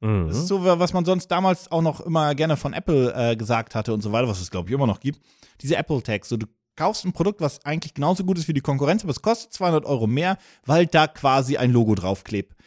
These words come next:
Speaker 2: Und bei Dyson ist das auch so. Die Staubsauger, die die haben, die sind gut, aber du zahlst da zweihundert Euro für den gottverdammten Dyson-Aufkleber. Und für dieses quirkige Design. Wobei der Supersonic ist tatsächlich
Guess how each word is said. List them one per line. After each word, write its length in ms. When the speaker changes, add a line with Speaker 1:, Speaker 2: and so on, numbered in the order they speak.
Speaker 2:
Und 80
bei 120
Dyson 360
ist 140
das 100
auch 220
so. 240
Die 80
Staubsauger, 540
die 80
die 160
haben, 220
die 60
sind 200
gut, 220
aber 160
du 100
zahlst 320
da 140
zweihundert 540
Euro 420
für 220
den 240
gottverdammten 760
Dyson-Aufkleber. 880
Und 120
für 120
dieses 380
quirkige 560
Design. 320
Wobei 300
der 420
Supersonic 720
ist 240
tatsächlich 400